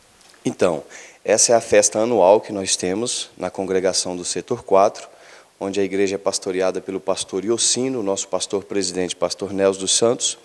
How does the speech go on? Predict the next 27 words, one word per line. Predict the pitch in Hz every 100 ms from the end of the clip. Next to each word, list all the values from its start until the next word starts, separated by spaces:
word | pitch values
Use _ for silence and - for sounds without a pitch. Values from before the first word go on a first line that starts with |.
| - - - - -
E | - 113
esta | 131 139 143
é |
uma | 139
festa | 131 139 139 147
que | -
se | 135
comemora | - 135 131 120 120 127 123 120 92 - - - _ _ _ _
o | 117
aniversário | 127 139 131 120 - 131
de | 120 120
todos | - 160 147 139
os | 131
departamentos, | 131 - 123 117 127 104 80 - - - _ -
começando | 107 107 - 110
na | 104 98
quarta-feira | 98 92 131 - 131 143
com | 139 117
os | 95
novos | 101 95
convertidos, | - 104 139 113 135 139 - - - - - -
quinta-feira | - 139 139 127 - 110 107
crianças, | 143 127 120 147 156 156 - - _ _ _ _ _
sexta-feira | - - - 151 - - - 110 107 -
adolescentes, | 123 127 123 113 - 131 139 139 - -
sábado | - - - 120 123 123 123 120 -
jovens | 98 110 127 127 131 - -